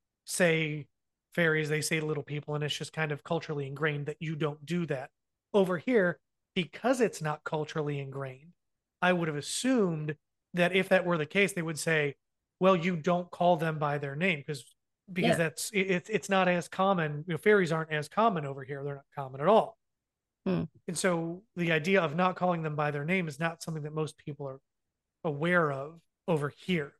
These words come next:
Speaker 1: where it
Speaker 2: Hmm.
Speaker 1: is commonplace over there. So folks, I would assume, would say, "Well, you're not supposed to talk about 'em." But to me, it was more of, like, a confusion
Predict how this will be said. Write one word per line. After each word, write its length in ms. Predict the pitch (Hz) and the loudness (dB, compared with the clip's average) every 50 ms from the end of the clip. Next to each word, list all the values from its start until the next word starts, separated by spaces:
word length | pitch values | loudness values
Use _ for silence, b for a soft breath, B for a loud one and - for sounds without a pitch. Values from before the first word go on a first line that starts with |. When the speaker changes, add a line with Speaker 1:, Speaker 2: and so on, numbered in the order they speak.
| _ _ _ _ | _ _ _ _
Speaker 1:
where 200 | 208 208 208 202 | 4 6 6 6
it 60 | 180 | 6
Speaker 2:
Hmm. 40 | 180 | 4
Speaker 1:
is 100 | 185 - | 2 0
commonplace 640 | - 170 170 160 156 147 143 - 151 143 135 - - | 0 -2 -2 0 -2 -4 -6 -6 -6 -6 -6 -6 -6
over 220 | 151 139 131 139 135 | -8 -8 -6 -6 -2
there. 340 | 151 190 180 147 143 - _ _ _ _ _ _ _ _ _ - | 0 2 2 0 -2 -8 _ _ _ _ _ _ _ _ _ -8
So 200 | - 175 156 147 | -4 -2 -2 -2
folks, 480 | - - - 226 226 208 - - - - _ | -2 2 4 4 4 4 2 -2 -10 -8 _
I 80 | 185 165 | -2 -2
would 120 | 156 147 | -2 -2
assume, 640 | 143 - - - - 269 262 208 170 156 156 160 - _ _ _ _ _ | -6 -8 -8 -2 0 0 2 2 0 -2 -6 -10 -12 _ _ _ _ _
would 180 | 170 175 160 143 | -4 -4 -4 -4
say, 300 | - - 170 160 156 151 | -2 0 2 2 2 2
"Well, 300 | 151 156 190 208 208 202 | 4 6 6 8 8 6
you're 140 | 190 170 175 | 6 2 -4
not 220 | 180 226 254 240 | -6 -6 -8 -8
supposed 340 | - _ _ 208 196 190 - - | -10 _ _ 0 0 0 -2 -6
to 60 | _ - | _ 0
talk 240 | 214 220 220 214 - | 2 2 2 0 -2
about 260 | 147 143 139 139 135 | -6 -6 -6 -6 -8
'em." 140 | 135 135 - _ | -8 -10 -4 _
But 440 | 247 262 247 185 156 147 151 160 - _ _ _ _ _ - | 4 6 6 6 4 2 0 -2 -4 _ _ _ _ _ -6
to 80 | - 180 | -4 -2
me, 140 | 214 262 262 | 0 0 0
it 80 | 214 | 0
was 140 | 185 160 143 | 0 -2 -2
more 200 | 170 180 180 175 | 0 2 2 2
of, 100 | 165 147 | 2 0
like, 160 | 160 147 - | -4 -6 -6
a 40 | 139 | -10
confusion 960 | - - 143 131 123 - - - - - 165 165 165 165 156 139 127 131 135 | -10 -10 -10 -10 -10 -14 -18 -20 -10 -8 -6 -4 -4 -4 -4 -4 -6 -8 -10